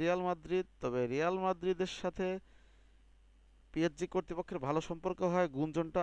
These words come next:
আরও বেড়ে গিয়েছিল যে রিয়াল মাদ্রিদেই যাচ্ছেন নেইমার, কিন্তু গত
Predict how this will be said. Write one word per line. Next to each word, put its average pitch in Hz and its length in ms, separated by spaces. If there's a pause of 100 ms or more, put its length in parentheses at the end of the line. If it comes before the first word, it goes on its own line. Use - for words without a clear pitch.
আরও 160 120 (100)
বেড়ে 160 240
গিয়েছিল 175 320 (160)
যে 170 80 (120)
রিয়াল 165 260
মাদ্রিদেই 170 380
যাচ্ছেন 165 360
নেইমার, 139 300 (160)
কিন্তু 180 360 (880)
গত 127 140